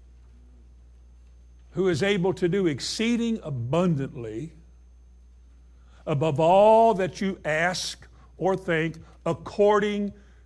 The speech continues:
to," this is why that's possible, "according to the power that is at work in the preacher." What does it say?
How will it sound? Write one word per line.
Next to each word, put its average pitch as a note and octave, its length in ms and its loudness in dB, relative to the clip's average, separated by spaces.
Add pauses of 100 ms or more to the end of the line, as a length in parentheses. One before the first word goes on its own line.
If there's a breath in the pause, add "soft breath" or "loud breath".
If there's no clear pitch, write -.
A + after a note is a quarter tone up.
(140)
to," C#3 320 2
this C#3 320 -6
is F#3 160 0 (120)
why E3+ 460 6
that's D#3+ 280 0
possible, C3 600 0 (720 soft breath)
"according F3+ 440 0
to E3+ 180 0
the D3 100 -2
power F#3+ 680 2 (960)
that D#3 160 -2
is C#3+ 160 -4
at D3 180 -2
work F#3 520 2 (680)
in D#3 100 -2
the D3+ 80 -2
preacher." - 360 2 (680)
What D3 120 -4
does D3 80 -6
it D3 40 -6
say? C3+ 300 -6